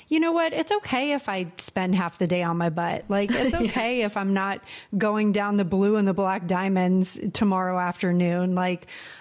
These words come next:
Speaker 1: I'm here, I'm on my snowboard or my skis, whatever it might be. I'm having a good time. I'm learning something new. Like, this is great."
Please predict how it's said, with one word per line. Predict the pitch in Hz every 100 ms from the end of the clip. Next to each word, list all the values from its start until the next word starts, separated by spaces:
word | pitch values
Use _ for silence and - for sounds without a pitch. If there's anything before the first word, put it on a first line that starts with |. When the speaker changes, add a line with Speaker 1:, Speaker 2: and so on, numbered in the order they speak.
| -
Speaker 1:
I'm | 226 240
here, | 311 311 302 294 285 -
I'm | 220
on | 240 254
my | 262
snowboard | 262 262 262 240 254 247
or | 214
my | 180
skis, | 185 - 262 254 233
whatever | 208 196 202
it | 196
might | 185 185
be. | 196 233 226 -
I'm | 208
having | 196 208 208 202
a |
good | 190 180
time. | - 233 226 226 220
I'm | 185 185
learning | 202 202 202
something | 202 180 180 185
new. | 226 233 220 220 220 - - -
Like, | 214 180
this | 208 208 208
is | 170
great." | - 175 - -